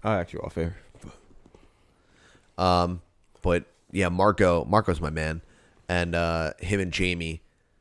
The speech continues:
Speaker 2: opened, uh, opened Lalo. So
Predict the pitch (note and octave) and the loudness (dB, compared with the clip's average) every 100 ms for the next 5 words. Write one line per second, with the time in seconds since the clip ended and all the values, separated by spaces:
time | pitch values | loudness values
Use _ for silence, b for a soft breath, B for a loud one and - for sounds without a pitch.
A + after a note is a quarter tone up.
0 | _ _ - E2+ E2 E2 E2 D#2+ D#2+ D2+ | _ _ -2 -2 0 -2 -4 -4 -4 -4
1 | D#2+ D#2 _ _ - E2+ D#2+ D#2 D#2+ D#2 | -6 -8 _ _ -8 -6 -4 -4 -4 -4
2 | D#2 D2 - E2 | -4 -6 -2 -2